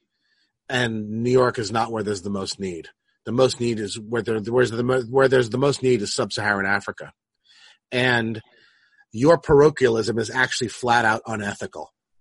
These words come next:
right? Um, um, because you're prioritizing lower concerns from a standpoint of,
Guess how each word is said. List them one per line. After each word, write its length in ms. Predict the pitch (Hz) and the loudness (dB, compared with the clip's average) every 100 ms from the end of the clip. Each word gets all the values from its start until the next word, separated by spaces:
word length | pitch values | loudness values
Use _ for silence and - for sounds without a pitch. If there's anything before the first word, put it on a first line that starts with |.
| _ _ | _ _
right? 240 | 90 87 - | -12 -12 -12
Um, 280 | 104 95 92 - | -8 -8 -8 -10
um, 200 | 95 95 | -10 -8
because 340 | 104 131 110 | -4 -2 2
you're 140 | 127 123 | 2 2
prioritizing 1120 | - 117 117 120 120 123 107 101 101 95 98 | 0 2 2 2 2 0 -2 -2 -6 -6 -8
lower 440 | 120 117 117 117 107 | -4 0 2 0 -2
concerns 840 | - 104 - 113 104 85 87 - - _ _ _ _ _ _ _ | -6 -6 -4 -2 -4 -6 -6 -8 -8 _ _ _ _ _ _ _
from 280 | - 113 110 | -6 -4 -4
a 60 | |
standpoint 640 | 101 - 117 107 110 101 101 | -4 -2 -2 -2 -2 -2 -4
of, 600 | 101 95 92 90 - - | -6 -8 -8 -12 -18 -20